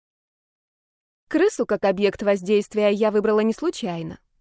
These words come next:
Они существа умные, юркие. Да и выбор-то невелик, не тараканов же с червями дрессировать. «Спасение утопающих —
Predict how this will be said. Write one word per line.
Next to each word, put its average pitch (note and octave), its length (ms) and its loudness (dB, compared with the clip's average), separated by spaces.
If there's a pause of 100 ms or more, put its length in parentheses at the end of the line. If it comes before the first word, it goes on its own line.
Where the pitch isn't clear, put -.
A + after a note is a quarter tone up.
Они G3+ 240 2
существа G3+ 560 0 (120)
умные, C#4+ 680 0
юркие. B3+ 600 -2 (440)
Да A#3+ 200 2
и C4 160 4
выбор-то B3+ 380 0
невелик, G#3+ 640 -2 (220)
не A3 120 2
тараканов A3 520 0
же F#3 80 -4
с - 80 -6
червями F#3 420 -2
дрессировать. F3 680 -6 (1300)
«Спасение G3+ 840 -2
утопающих — B3 1160 -4